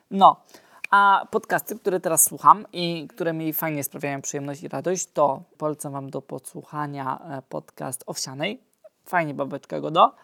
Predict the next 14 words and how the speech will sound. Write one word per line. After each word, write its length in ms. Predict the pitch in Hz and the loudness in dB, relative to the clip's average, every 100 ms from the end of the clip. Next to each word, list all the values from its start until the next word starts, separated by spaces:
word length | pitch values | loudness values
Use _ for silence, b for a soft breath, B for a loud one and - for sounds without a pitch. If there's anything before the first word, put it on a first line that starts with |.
| b b b b b | b b b b b
Teraz 400 | 196 185 147 - | 2 4 4 -2
testuję, 760 | - 160 - 190 180 160 143 - | 0 0 2 6 8 8 4 -2
raczej 460 | 143 131 151 147 - 147 | -10 -6 -6 -6 -8 -2
słucham 400 | 147 185 170 165 | 0 0 -4 -8
sobie 220 | 147 151 | -4 -2
podcastu, 920 | 143 170 - 160 165 160 - 147 139 139 - _ _ - | -2 -10 -4 6 6 4 -4 -6 -6 -8 -14 _ _ -4
podcast 440 | 185 - 143 - | -4 -2 -4 -4
Brzmi 460 | 160 143 120 165 202 | -6 -8 -4 0 2
Chamsko 680 | 185 175 - - 175 175 - b b b - | 2 2 0 4 4 4 0 b b b -10
i 260 | 233 247 - | -8 -10 -10
Pierwsza 340 | - 202 - 202 | -4 -2 -2 0
Młodość 360 | 202 143 135 | 4 4 2
Karoliny 440 | - 165 151 160 156 | -2 0 0 0 -6
Koryn-Piotrowskiej. 960 | 151 147 139 151 147 - - - - | -4 -4 -4 -8 -8 -8 -10 -12 -14